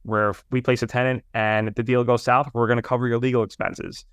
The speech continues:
We offer a thirty-day money-back guarantee. So if you're not happy with our services, you can leave our, leave us, and then we can hand the keys back to you.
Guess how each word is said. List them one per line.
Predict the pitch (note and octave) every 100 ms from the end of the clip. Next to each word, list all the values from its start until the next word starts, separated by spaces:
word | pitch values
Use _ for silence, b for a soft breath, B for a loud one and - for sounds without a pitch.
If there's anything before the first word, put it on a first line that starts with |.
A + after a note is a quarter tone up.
| - - -
We | C3
offer | B2 B2 -
a | A#2
thirty-day | - C#3+ C3+ C3+ B2+ B2
money-back | A#2+ B2 A#2 A2+ -
guarantee. | A2+ A2 A2 E3+ A2+ G2 -
So | - G2+
if | A2
you're |
not | A#2 G#2+
happy | A2+ A#2+
with | A#2+
our | A2+
services, | - A2+ B2 C#3 B2+
you | A2
can | G#2+
leave | G#2 B2
our, | C#3 -
leave | C3+ D#3
us, | G3+ A3+ - - - _ - -
and | A#2+
then | B2
we | B2
can | A#2
hand | B2
the | A2+
keys | - B2+
back | F#2+ - -
to |
you. | G2+